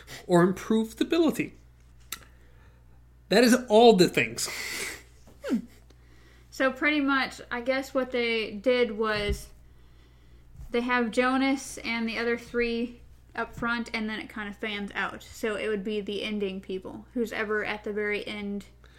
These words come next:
Speaker 2: of the
Speaker 1: It can, it
Speaker 2: cone.
Speaker 1: makes sense, but still, drogue is a weird word, especially with the definition we have here.
Speaker 2: <laughs>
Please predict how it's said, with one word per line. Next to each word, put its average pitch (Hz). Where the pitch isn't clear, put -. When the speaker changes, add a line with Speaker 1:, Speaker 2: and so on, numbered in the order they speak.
Speaker 2:
of 233
the 220
Speaker 1:
It 226
can, 269
it -
Speaker 2:
cone. 247
Speaker 1:
makes 214
sense, 247
but 233
still, 254
drogue 208
is 175
a 175
weird 160
word, 156
especially 160
with 139
the 156
definition 151
we 131
have 131
here. 156
Speaker 2:
<laughs> -